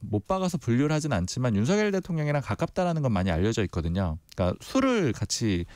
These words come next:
종종 마신다, 이런 얘기들은 잘 알려져 있고요. 그리고 한동훈 대표랑 가깝다라고 보기엔 또 어렵죠. 그 전당대회 과정에서 한동훈 대표랑 경쟁을 벌였으니까요. 그리고 반대로 보면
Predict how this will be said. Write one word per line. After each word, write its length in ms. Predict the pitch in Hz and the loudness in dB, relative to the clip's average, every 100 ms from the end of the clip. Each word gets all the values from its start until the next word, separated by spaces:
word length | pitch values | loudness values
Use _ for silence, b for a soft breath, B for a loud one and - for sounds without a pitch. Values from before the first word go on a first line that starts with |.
| B | B
종종 340 | - 123 135 120 | -2 0 2 2
마신다, 360 | 87 113 98 | 0 0 0
이런 200 | 98 127 | 2 2
얘기들은 300 | 123 107 107 | 0 0 0
잘 220 | 104 110 | 0 -2
알려져 340 | 80 95 120 87 | 0 2 0 -2
있고요. 420 | 76 101 120 76 - B B B B | -4 -2 0 -2 -6 B B B B
그리고 100 | 135 | -2
한동훈 460 | 143 233 269 269 254 | 2 2 2 2 0
대표랑 400 | 226 - 208 196 | -2 0 0 0
가깝다라고 580 | 202 180 - 220 220 151 | -2 -4 -2 -2 0 0
보기엔 240 | 127 131 | 0 0
또 140 | 143 92 | 0 2
어렵죠. 440 | 107 - 131 131 | 0 -2 -4 -4
그 80 | - | -6
전당대회 460 | - 98 127 120 110 | -2 0 2 2 2
과정에서 380 | 98 95 92 123 | 2 0 0 0
한동훈 280 | 147 147 127 | 0 0 0
대표랑 300 | 107 104 95 | 0 -2 -2
경쟁을 400 | 90 95 120 110 | 0 2 2 0
벌였으니까요. 800 | 82 85 - 78 76 87 113 90 _ B B B B B B | 0 -2 -4 -6 -4 -2 -2 -4 _ B B B B B B
그리고 160 | 135 131 | -2 -2
반대로 500 | 104 120 143 180 147 | 0 0 2 2 2
보면 340 | 107 135 190 | 2 2 0